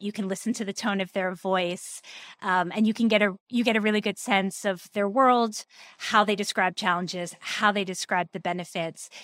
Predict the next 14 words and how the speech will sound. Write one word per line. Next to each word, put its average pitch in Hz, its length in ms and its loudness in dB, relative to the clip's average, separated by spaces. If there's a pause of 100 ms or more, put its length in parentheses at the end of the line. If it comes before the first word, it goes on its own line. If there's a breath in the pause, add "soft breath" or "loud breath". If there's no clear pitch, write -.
(280 loud breath)
And 220 320 2
once 220 500 2
you 214 180 0
kind 214 200 0
of 185 160 -6
really 190 280 -2 (120)
get 208 180 0
into 208 280 -4
that, 220 280 6
then 226 220 4
you 233 100 2
just, 240 300 -2
it's - 180 -4
an, 262 80 2